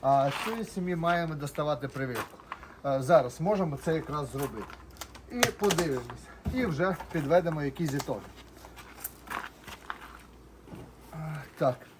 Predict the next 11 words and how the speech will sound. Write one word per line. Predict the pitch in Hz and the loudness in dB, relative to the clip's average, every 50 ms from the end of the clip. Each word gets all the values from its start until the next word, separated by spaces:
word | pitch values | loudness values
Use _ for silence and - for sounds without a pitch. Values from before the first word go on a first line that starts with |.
| - - - - - - - - - - - - - - - - - - - - - - | -8 -8 -8 -8 -8 -14 -12 -14 -12 -10 -10 -12 -12 -10 -12 -12 -4 0 0 0 2 4
Також | 220 226 220 185 196 | 4 4 4 4 0
були, | 208 190 180 220 226 226 226 214 202 165 143 139 139 160 170 170 165 | 0 0 0 -2 -2 0 2 4 4 2 2 -2 -6 -6 -6 -4 -2
е, | 160 160 160 165 165 165 165 165 160 160 160 | 0 0 0 2 2 2 2 0 0 0 -2
хлопці | - - 196 214 226 220 175 - - 190 | -2 2 2 2 2 2 -4 -2 0 0
в | 165 147 - - - - - - | 0 0 -2 -10 -14 -4 0 0
коментарях, | 170 165 170 160 156 214 214 220 214 196 160 - - | 2 2 0 -2 2 4 4 4 4 4 0 0 -2
котрі | - 143 - 185 202 220 202 170 - - - - - - - - | -2 0 4 4 4 2 2 -4 -8 -16 -18 -18 -18 -20 -18 -6
писали, | - 156 143 - - 196 208 214 214 196 165 - - - - - - - - - - - - - - - - - - - | -4 -4 -4 0 4 6 6 8 8 6 2 2 -2 -14 -20 -20 -20 -20 -20 -20 -20 -20 -20 -20 -20 -20 -20 -20 -18 -10
ну, | - 233 196 | 0 0 4
давали | 160 175 180 190 185 175 165 | 6 6 6 6 6 4 2
своє | 165 180 190 185 170 160 143 | 2 4 4 6 6 6 4